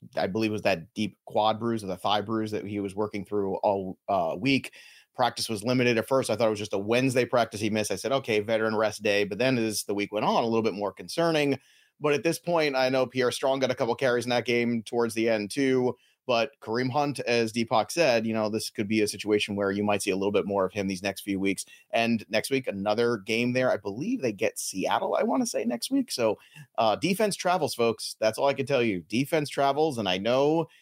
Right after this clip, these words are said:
was some wild moments in that game. It was a fun one all the way up until the very last play of the game. But yeah, I mean, Kareem Hunt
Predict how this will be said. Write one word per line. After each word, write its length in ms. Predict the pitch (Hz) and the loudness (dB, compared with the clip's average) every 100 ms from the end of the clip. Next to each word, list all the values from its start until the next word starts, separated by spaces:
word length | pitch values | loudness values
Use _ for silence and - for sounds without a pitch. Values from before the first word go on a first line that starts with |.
| _ - | _ -10
was 140 | 104 | -8
some 140 | 104 | -4
wild 320 | 98 117 143 135 | 0 2 2 2
moments 280 | 135 139 | 0 0
in 60 | 139 | 0
that 160 | 139 120 | 0 2
game. 180 | 135 | 0
It 60 | 123 | 0
was 100 | 110 | -2
a 80 | 90 | -4
fun 320 | - 123 135 | -2 0 2
one 160 | 139 123 | 0 2
all 140 | 123 | 2
the 80 | 123 | 4
way 100 | 123 | 2
up 140 | 123 | 0
until 180 | 117 113 | -2 -4
the 80 | 98 | -4
very 260 | 104 120 | -2 0
last 280 | 113 113 110 | 2 0 0
play 140 | 120 107 | 0 0
of 60 | |
the 60 | 107 | 2
game. 400 | 101 110 131 143 - _ _ - | 0 0 0 -2 -6 _ _ -2
But 200 | 98 110 | 0 2
yeah, 240 | 127 110 | 0 2
I 140 | 113 | 0
mean, 160 | 113 107 | 0 -4
Kareem 240 | - 120 | -2 -2
Hunt 200 | 117 131 | 0 -2